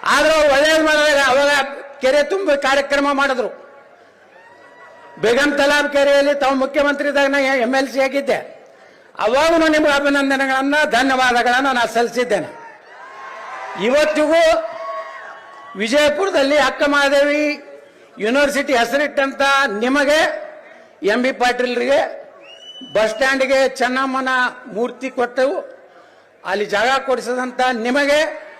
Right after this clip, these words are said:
ಎಂ ಬಿ ಪಾಟೀಲ್ರಿಗೆ, ರಾಮಲಿಂಗಾರೆಡ್ಡಿಗೆ ಅಭಿನಂದನೆಗಳು. ಇದಕ್ಕೇನು ರೊ-, ರೊಕ್ಕ ರೂಪಾಯಿ ಬೇಕಾಗುದಿಲ್ಲ. ಇದಕ್ಕೇನದು ಪುಕ್ಸಟ್ ಧನ್ಯವಾದ ಹೇಳಕ್ಕೇನು ರೊಕ್ಕ ಬೇಕಾ? ಅದ್ರ ಜೊತೆಗೆ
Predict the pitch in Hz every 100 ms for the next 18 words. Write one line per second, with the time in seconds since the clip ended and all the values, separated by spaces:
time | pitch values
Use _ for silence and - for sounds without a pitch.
0 | - - 196 240 262 240 247 254 285 240
1 | 233 247 247 233 226 277 285 202 214 214
2 | 190 180 139 - - - - - - -
3 | - - - - - - - - - -
4 | - - 214 233 262 285 285 285 302 311
5 | 233 208 262 285 294 277 277 285 277 277
6 | 285 294 277 214 135 - - - - -
7 | - - - - - 220 262 277 277 277
8 | 254 226 277 277 269 269 262 262 254 269
9 | 269 254 220 202 214 247 247 190 220 -
10 | - - - - 1077 1077 1077 1077 1077 -
11 | - - - - - - 175 226 262 220
12 | 226 311 320 240 175